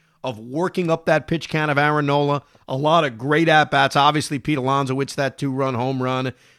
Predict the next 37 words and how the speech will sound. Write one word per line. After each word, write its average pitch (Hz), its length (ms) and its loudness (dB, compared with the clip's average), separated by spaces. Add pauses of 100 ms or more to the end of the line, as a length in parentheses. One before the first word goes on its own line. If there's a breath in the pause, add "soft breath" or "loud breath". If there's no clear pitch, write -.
Jeff 160 340 2
McNeil 143 640 -2
had 127 240 0
that 107 300 -6
great 160 420 -2
at-bat 123 580 0 (280 soft breath)
in 151 160 2
the 127 80 -4
third 143 300 0
inning, 135 220 0
a 107 40 -4
nine-pitch 139 720 -2
at-bat 135 460 2
before 87 240 -14
he 98 160 -4
ripped 160 280 0
an 147 60 0
R 147 140 2
B 143 140 -2
I 143 180 4
single. 131 500 -4 (360 soft breath)
That 202 240 10
was 190 160 4
actually 165 400 4
the 131 100 -4
game 127 440 -2 (680)
where 156 180 2
they 139 380 0
successfully 135 1040 -2 (340 soft breath)
executed 160 720 2
the 120 80 -6
double 131 380 2
steal, 117 480 -6 (320)
with 117 160 0
Lindor 175 580 4
stealing 160 440 0
second, 139 500 -2